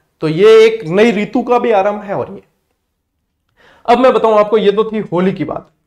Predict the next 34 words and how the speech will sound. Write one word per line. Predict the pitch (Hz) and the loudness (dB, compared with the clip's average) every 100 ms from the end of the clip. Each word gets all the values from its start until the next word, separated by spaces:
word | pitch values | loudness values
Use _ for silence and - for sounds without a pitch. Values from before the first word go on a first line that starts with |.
| _ | _
ठीक | 196 | -4
है। | 254 277 - _ _ - | -4 -4 -10 _ _ -4
अब | 214 | 0
मैं | 240 | 2
बताऊं | 214 226 226 | 0 -2 -2
कुछ | 233 | -4
प्रसिद्ध | - 208 - 247 | -6 -10 -6 -6
होलियां | 185 143 170 190 196 | -6 -4 -2 2 2
हैं, | 143 151 _ _ _ | 0 -8 _ _ _
उसके | 190 - | -10 -2
बाद | 202 185 214 | 2 2 2
में | 226 | -2
मैं | 214 | -2
बताऊंगा | 190 202 214 226 | -2 -2 -2 -2
धुलंडी | 151 180 240 262 | -2 -2 -2 -2
क्यों | 220 190 | -4 -4
मनाई | 135 120 | -4 -6
जाती | 113 110 80 | -8 -12 -14
है, | - - _ _ _ _ | -20 -20 _ _ _ _
ठीक | 196 202 | -6 0
है। | 254 | 2
अब | 175 175 156 | 2 0 0
होली | 185 240 | 2 4
आया | 233 220 | 4 4
है | 233 247 | 2 0
तो | 247 | -4
कुछ | 240 - | -6 -6
प्रसिद्ध | 233 208 269 196 | -6 -4 -2 -2
होलियां, | 151 165 170 | 0 0 0
अलग | 196 233 | 2 2
अलग | 226 214 | 2 0
तरह | 214 196 | -2 -6
की | 190 | -6
होली। | 175 143 135 | -6 -6 -8